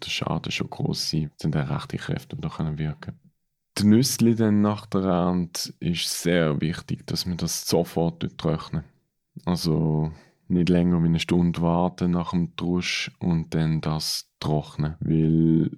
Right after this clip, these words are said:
also der Hanf reift nicht regelmäßig ab. Du hast immer reife Samen und du hast drunter natürlich auch dann die, die nicht ganz reif sind. Und entsprechend hast du auch noch die Blütenblättchen, die sehr harzig und klebrig und feucht sind.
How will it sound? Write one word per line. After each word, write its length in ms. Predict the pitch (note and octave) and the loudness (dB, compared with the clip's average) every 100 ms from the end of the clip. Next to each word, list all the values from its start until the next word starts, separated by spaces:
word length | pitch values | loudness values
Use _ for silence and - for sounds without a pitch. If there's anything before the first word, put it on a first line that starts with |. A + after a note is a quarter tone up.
| - | -10
also 140 | F2+ D#2+ | -10 -2
der 160 | E2+ | 0
Hanf 420 | F2 F2+ F#2+ F#2 | 4 6 4 2
reift 440 | F2 F#2 F#2+ - - | 0 2 2 -2 0
nicht 240 | F2+ F2 | 2 2
regelmäßig 800 | F2+ F2 E2+ E2+ E2 E2 - E2 | 2 2 2 2 2 0 -2 -2
ab. 340 | E2+ F2 _ - | -2 -4 _ -6
Du 120 | - | 0
hast 220 | E2 E2 | 0 0
immer 360 | - E2 F2 E2+ | 0 0 0 -2
reife 300 | F2+ - G2+ | -6 -4 -4
Samen 540 | - F#2 F#2 G2 F#2+ | 0 0 2 2 0
und 160 | F2 E2 | -2 -2
du 80 | E2 | -4
hast 240 | E2+ E2+ | -4 -4
drunter 400 | - E2+ E2+ - | -2 -2 -2 -2
natürlich 420 | E2+ E2 E2+ E2+ | -4 0 0 0
auch 160 | E2+ E2+ | 0 -2
dann 240 | E2 E2 | 0 -2
die, 200 | D#2+ E2+ | 0 0
die 300 | E2 E2 E2 | 0 0 0
nicht 280 | E2+ E2+ - | -2 -4 -6
ganz 420 | - D#2 D#2+ - | -4 -2 -2 -4
reif 180 | E2+ E2 | -4 -4
sind. 420 | - - D2 E2 - - - | -6 -2 0 -2 -4 -16 -8
Und 160 | - D#2+ | -2 0
entsprechend 720 | D#2+ - E2 F2 - F2+ - | 0 0 0 0 -2 -4 -4
hast 160 | E2+ | -2
du 60 | F2 | 0
auch 40 | |
noch 140 | E2 E2 | 2 2
die 160 | - | 0
Blütenblättchen, 1080 | D2+ F2+ F#2+ F#2+ - - F2 - F2 E2 D#2+ | 2 4 4 2 -2 0 -2 -2 0 0 0
die 200 | - D#2+ | -2 -4
sehr 260 | - D#2+ F2 | -2 0 0
harzig 840 | F2 D#2+ D#2+ C#2+ E2+ F#2 - D#2+ | 0 -4 -6 -4 -4 -6 -6 -4
und 80 | D#2+ | -4
klebrig 600 | - E2+ D#2+ E2+ E2+ E2 | -4 -2 -2 -2 -4 -2
und 140 | E2 | -4
feucht 500 | - - D#2+ F2+ - | -2 -2 0 -2 -10
sind. 380 | - D#2 D#2 D#2+ | -4 -2 -2 -4